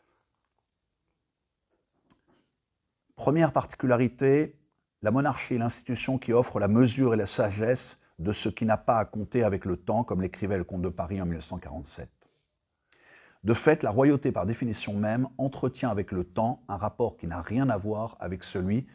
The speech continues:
de la démocratie. Les rythmes ne sont pas les mêmes, puisqu'ils sont ceux de la vie humaine, ceux de la nature, et non pas ceux d'échéances électorales se succédant à un rythme effréné.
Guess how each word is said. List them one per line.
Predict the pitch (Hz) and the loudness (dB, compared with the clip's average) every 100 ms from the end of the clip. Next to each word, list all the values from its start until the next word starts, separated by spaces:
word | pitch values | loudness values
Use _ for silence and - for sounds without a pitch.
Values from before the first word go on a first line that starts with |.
| _ | _
de | 85 87 | -4 -2
la | 90 | 4
démocratie. | 120 120 - 101 - 127 | 4 4 0 -4 -2 -2
Les | 117 92 | -2 -2
rythmes | 107 139 104 | -4 -4 -4
ne | 95 | -6
sont | - 98 | -8 -6
pas | - | -2
les | 151 | 0
mêmes, | 117 113 143 156 - _ - | 2 2 0 -4 -12 _ -6
puisqu'ils | 139 131 151 | -6 -4 -4
sont | 127 - 143 | -4 -2 -2
ceux | - - 147 143 143 _ _ _ | -2 0 2 2 0 _ _ _
de | 78 85 | -6 -2
la | 98 | 0
vie | 95 110 151 202 151 - | 0 4 6 6 6 -2
humaine, | 117 104 95 82 73 - _ _ _ - | -2 -2 -2 -6 -10 -16 _ _ _ -10
ceux | - - 143 120 - | -2 6 6 6 2
de | 90 | -4
la | 82 | 0
nature, | 95 147 - - 127 147 - - _ _ | 4 4 2 2 4 4 0 -8 _ _
et | 107 | -2
non | 110 104 | 0 0
pas | 107 | -2
ceux | 123 - 113 | -4 0 0
d'échéances | 95 - 104 107 - | 0 -2 -4 -4 -2
électorales | 90 - 90 104 | -4 -2 -2 -2
se | 113 85 | -4 -10
succédant | - - 82 87 104 - _ | -12 -10 -2 0 -2 -6 _
à | 98 98 | -4 -2
un | |
rythme | 87 113 117 90 85 - _ - | 2 2 2 -4 -8 -18 _ -4
effréné. | 117 - - 87 73 | -2 -2 -2 -2 -4